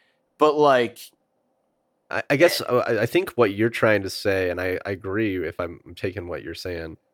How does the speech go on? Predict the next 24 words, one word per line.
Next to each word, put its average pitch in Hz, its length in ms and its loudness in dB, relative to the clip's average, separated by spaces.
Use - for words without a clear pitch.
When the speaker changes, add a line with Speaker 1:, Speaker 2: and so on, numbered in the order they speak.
Speaker 2:
when 123 440 2
animated 147 460 4
movies 104 420 0
first - 300 -6
came 90 260 -8
out, 80 260 -8
they 104 120 0
were 101 140 4
intended 95 580 -4
for 90 120 -6
children, 78 540 -10
right? 80 340 -6
The 110 120 -8
Speaker 1:
Yep. 117 100 0
Speaker 2:
entire 151 280 4
medium 101 680 -6
was 87 260 -8
used 85 500 -10
for 80 200 -10
children. 78 540 -10
And 95 160 -2
I 104 240 2
think 120 560 -4
that 95 720 -2